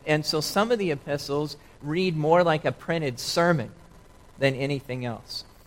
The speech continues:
Um, you can see the few that he gives here, uh, Romans chapter one and verse one. Right away, he just identifies himself as the author that the Spirit of God used to pen this book.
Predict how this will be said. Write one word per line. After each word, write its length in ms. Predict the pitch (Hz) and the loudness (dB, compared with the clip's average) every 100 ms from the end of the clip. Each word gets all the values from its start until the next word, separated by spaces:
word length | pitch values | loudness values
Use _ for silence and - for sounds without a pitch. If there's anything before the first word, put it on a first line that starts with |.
| - - - | -20 -20 -6
Um, 220 | 113 117 151 | -4 -2 -2
you 80 | |
can 200 | 247 226 | 0 -2
see 360 | 156 - 185 190 | 0 2 4 2
the 260 | 160 151 143 | 0 0 0
few 300 | - 180 196 | 2 2 4
that 140 | 156 | 2
he 120 | 135 | -2
gives 420 | 123 143 180 147 | 0 4 4 2
here, 440 | - 165 156 135 151 - - | -2 2 4 4 2 -6 0
uh, 120 | 123 | 2
Romans 340 | 143 160 160 | 6 4 2
chapter 320 | - 156 151 147 | 0 0 2 0
one 280 | 147 147 | 2 0
and 300 | 151 127 123 | -2 -4 -4
verse 360 | 123 143 151 - | 0 2 2 -2
one. 360 | 151 151 165 175 - - | 0 2 0 -2 -10 4
Right 220 | 135 143 | 6 6
away, 240 | 139 139 | 4 2
he 160 | 147 139 | 0 -4
just 300 | 135 135 135 | -2 -2 0
identifies 720 | 120 117 127 139 143 139 135 | -2 0 -2 0 0 -2 -2
himself 460 | 131 127 - 135 135 | -8 -8 -2 -2 -2
as 440 | - 123 123 120 | -2 0 0 -2
the 180 | 123 113 | -10 -4
author 480 | 117 123 139 147 160 | 0 0 0 -4 -4
that 160 | 135 | -6
the 80 | - | -10
Spirit 300 | - 135 135 | -10 -4 -4
of 80 | 131 | -2
God 280 | 135 131 123 | -2 -2 -4
used 440 | 131 143 190 196 | -2 0 0 -2
to 60 | 131 | -10
pen 280 | - 143 147 | -8 -6 -6
this 160 | 139 | -10
book. 400 | - 135 151 180 | -8 0 2 2